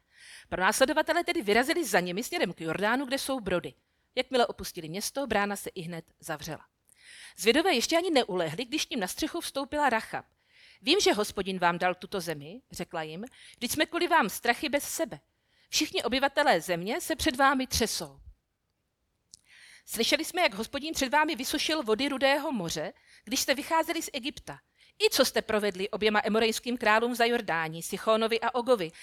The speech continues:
které jste vyhladili jako proklaté. Jak jsme to uslyšeli, vyrazilo nám to dech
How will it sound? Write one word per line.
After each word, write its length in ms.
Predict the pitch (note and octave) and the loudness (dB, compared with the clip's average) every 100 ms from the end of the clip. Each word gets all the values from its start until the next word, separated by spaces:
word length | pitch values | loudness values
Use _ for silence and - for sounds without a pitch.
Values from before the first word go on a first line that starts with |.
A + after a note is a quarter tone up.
| - - | -18 0
které 200 | B3 D4+ | 2 2
jste 160 | - | 0
vyhladili 520 | E3+ G3 C4 C4+ D4+ | 0 0 0 -2 -2
jako 240 | C#4+ C4 B3+ | -4 -4 -6
proklaté. 560 | - G3+ - D#3 - - _ _ _ _ - | -4 -6 -4 -10 -12 -20 _ _ _ _ -2
Jak 120 | - | 0
jsme 140 | D4+ | 0
to 120 | D#4 A#3+ | 0 0
uslyšeli, 600 | B3 A3 G#4 - D#3 E3 _ _ _ | 0 0 0 -2 -6 -12 _ _ _
vyrazilo 460 | F3+ A#3 B3+ F#4 F#4+ | 4 6 6 4 4
nám 180 | B3+ | 4
to 120 | C4+ G#4 | 2 -2
dech 380 | F3+ C#3 - | -2 -6 -14